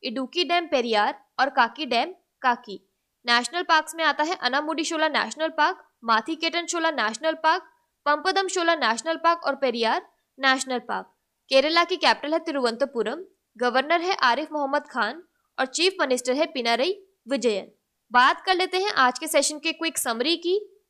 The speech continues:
तो आई राइज डॉक्यूमेंट्री लैशराम सरिता देवी पर आधारित है। Water on the Surface of Moon, नासा ने इसकी पुष्टि की है। वीओ चिदंबरनार पोर्ट ट्रस्ट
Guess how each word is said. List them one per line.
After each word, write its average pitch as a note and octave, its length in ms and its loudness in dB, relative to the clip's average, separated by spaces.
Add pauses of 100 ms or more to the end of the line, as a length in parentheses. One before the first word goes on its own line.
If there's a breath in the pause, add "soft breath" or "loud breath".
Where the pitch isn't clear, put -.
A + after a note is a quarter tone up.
(180)
तो - 200 -10
आई D4+ 240 4
राइज F#4+ 260 4
डॉक्यूमेंट्री C4 680 -2 (520)
लैशराम D#4+ 560 2
सरिता D#4 360 2
देवी C4 260 2
पर D4+ 180 2
आधारित A#3+ 480 0
है। D#4+ 160 -2 (520)
Water C#4+ 360 4
on G4 160 2
the G4+ 60 4
Surface D#4+ 400 2
of E4+ 200 2
Moon, A#3+ 260 -4 (440)
नासा B3 420 2
ने F#4 80 0
इसकी F#4 200 0
पुष्टि D4 400 -4
की D#4 240 -2
है। E4 140 0 (640)
वीओ E4 340 2
चिदंबरनार E4+ 640 2 (120)
पोर्ट D4+ 220 2 (120)
ट्रस्ट B3 340 0